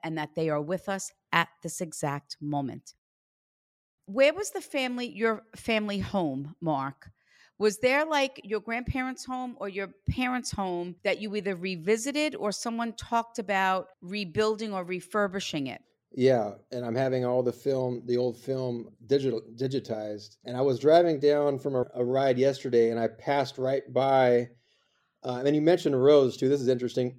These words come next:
Speaker 2: Both my grandmother and my dad are both buried at Rose Hills. And I was driving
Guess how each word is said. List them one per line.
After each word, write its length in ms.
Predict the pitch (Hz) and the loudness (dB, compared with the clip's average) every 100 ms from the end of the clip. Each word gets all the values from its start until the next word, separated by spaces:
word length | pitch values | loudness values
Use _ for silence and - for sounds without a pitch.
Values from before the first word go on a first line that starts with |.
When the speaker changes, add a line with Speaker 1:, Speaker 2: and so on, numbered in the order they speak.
| - | -2
Speaker 2:
Both 240 | 139 151 | 0 2
my 120 | 139 120 | 0 0
grandmother 1080 | 131 143 139 139 - 135 147 131 113 127 - _ | 2 2 0 -6 -12 0 4 6 4 2 -10 _
and 180 | 131 135 | -6 -2
my 120 | 131 | 0
dad 400 | 117 135 127 120 | 0 2 4 2
are 120 | 120 | 0
both 280 | 110 127 131 - _ _ 113 | -2 0 0 -4 _ _ -4
buried 380 | 143 131 127 120 123 - | 0 2 2 0 -4 -10
at 200 | 117 113 - | -8 -8 -2
Rose 360 | 120 123 117 | 2 4 4
Hills. 520 | 139 139 110 107 - _ | 4 4 4 0 -10 _
And 160 | 139 139 | -2 4
I 80 | 147 | 6
was 180 | 139 - | 4 2
driving 680 | 151 156 160 151 143 139 | 4 8 8 6 0 -2